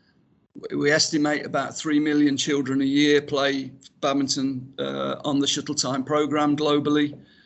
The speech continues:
And, uh, we've got fif-, over fifty-two thousand teachers qualified and trained in Shuttle Time globally as well.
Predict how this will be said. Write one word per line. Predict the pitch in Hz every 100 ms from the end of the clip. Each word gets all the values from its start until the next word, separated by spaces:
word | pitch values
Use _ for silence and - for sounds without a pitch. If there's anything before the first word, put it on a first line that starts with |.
| _ _ -
And, | 147 143 143 143 139 -
uh, | 151 143
we've | 139 139
got | 147 147 -
fif-, | - 175 - - -
over | 156 151
fifty-two | - 175 175 160 - 147
thousand | 147 156 147 147 151 139 131
teachers | 156 143 139 135 127 - _ _
qualified | - 156 151 156 147 143
and | 139
trained | - 143 143 143
in | 135
Shuttle | 127 147 139
Time | 131 147 139 131 127 -
globally | 143 139 135 135
as | 127
well. | 139 143 147